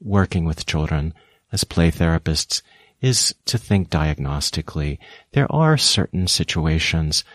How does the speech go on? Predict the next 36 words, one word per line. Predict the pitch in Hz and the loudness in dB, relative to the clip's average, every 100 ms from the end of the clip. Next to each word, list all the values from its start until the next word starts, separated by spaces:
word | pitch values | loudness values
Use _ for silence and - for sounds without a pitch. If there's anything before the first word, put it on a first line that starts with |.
| - _ _ | -20 _ _
that | 92 90 - - - _ | 0 2 0 -14 -20 _
I'm | 175 185 | 2 4
not | 170 - | 2 0
sure | - 104 - | -2 -2 2
I | 101 | 0
can | - 92 | 2 -2
help | 73 87 87 - - | 0 -2 -2 -4 -4
as | 85 | -2
powerfully | - - 90 90 90 - 78 73 | -2 0 2 2 0 0 0 0
as, | - 82 | 0 2
say, | - 85 80 | 4 4 2
a | - | 0
behavioral | 87 78 82 82 82 | 0 2 2 2 0
therapist | 82 82 80 - 78 - - - - _ | 0 0 0 0 -4 -4 -8 -20 -20 _
or | 95 | 2
a | |
C | 85 - 90 | 4 4 4
B | 87 | 2
T | - - 82 | -2 -2 -2
therapist | - 80 80 80 76 - | 0 0 0 -2 -4 -4
can. | - 78 73 73 71 78 _ _ - - - - _ | -2 0 0 -2 -6 -12 _ _ -20 -20 -20 -20 _
A | 107 | -4
behavioral | 107 120 123 113 98 82 | 2 4 6 4 4 2
therapist | - 82 80 80 - | 2 2 2 0 0
with | 87 - | 0 0
an | 85 - | 0 0
oppositional | 85 85 - 80 - 82 | 0 0 0 0 -2 -2
defiant | 78 78 80 82 76 - | -4 -4 0 2 2 0
child | - 73 65 64 - - - _ | -2 -2 -4 -8 -12 -20 -20 _
can | - 92 | -2 0
cover | 87 87 82 | 2 4 4
a | 80 | 2
lot | 78 82 | 2 2
of | 80 - | 2 0
ground | 78 78 78 - | 0 2 0 -2
quickly | 82 80 82 73 | -4 -4 -4 -4